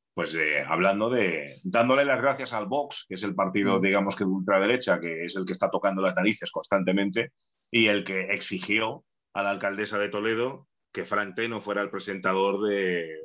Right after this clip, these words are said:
Speaker 1: de ese festival porque participa en la canción de Los Borbones son unos ladrones, ¿no? Entonces, eh, pues yo qué sé. Eh, pasan dos cosas. Es que Vox utiliza este tipo de cosas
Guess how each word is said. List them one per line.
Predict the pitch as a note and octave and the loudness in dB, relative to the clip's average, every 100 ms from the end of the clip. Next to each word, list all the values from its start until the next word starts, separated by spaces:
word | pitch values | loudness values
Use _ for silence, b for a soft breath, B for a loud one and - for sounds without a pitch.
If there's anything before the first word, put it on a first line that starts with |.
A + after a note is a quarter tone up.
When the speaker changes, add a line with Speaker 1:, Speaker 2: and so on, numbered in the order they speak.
| - - _ - | -16 -20 _ -8
Speaker 1:
de | F#2 | -4
ese | F#2+ G2 | -2 -4
festival | G2+ F#2 G2 G2 G#2 A2+ C3+ _ _ _ | -6 -4 0 4 4 2 -6 _ _ _
porque | - G2 F#2+ F#2 | -4 -4 -2 -4
participa | F#2 F2+ F2+ F#2 F#2+ G2+ G#2 | -2 -2 -2 -6 -2 2 2
en | G2+ | 2
la | F#2 | 2
canción | F#2 F2+ G2 | 0 0 2
de | A2 | 2
Los | G#2 | 4
Borbones | F2+ E2 F2 F#2+ | 2 0 0 0
son | F2+ F#2 | -2 -2
unos | F#2 D#2+ | -2 -2
ladrones, | D#2 G#2 A2 F2+ - | 0 0 -2 -6 -10
¿no? | A2+ | -10
Entonces, | F2+ - F2 - _ _ _ _ - | -10 -10 -8 -8 _ _ _ _ 2
eh, | G2+ F#2+ F2 D#2+ D2 C#2+ | 4 6 6 4 2 0
pues | E2 | 0
yo | D#2+ | 0
qué | E2 | 2
sé. | E2 E2 - _ _ - - _ _ _ _ - | 2 0 -8 _ _ -8 -8 _ _ _ _ -4
Eh, | G2 A2 G2+ | 0 2 4
pasan | B2+ D#3+ | 4 4
dos | C#3+ - | 4 4
cosas. | C3+ G#2 F#2 | 2 2 -2
Es | G2+ | -2
que | A#2+ | -2
Vox | F#2+ C3 B2+ | 0 -2 0
utiliza | C#3 B2+ A#2 A#2+ | 0 0 0 -2
este | A2 G#2 | -4 -4
tipo | A2 F#2+ G2 | -4 -4 -2
de | F2+ E2+ E2 - | 0 -2 -4 -2
cosas | A2+ - G#2+ A2 - | -2 0 -2 -2 -6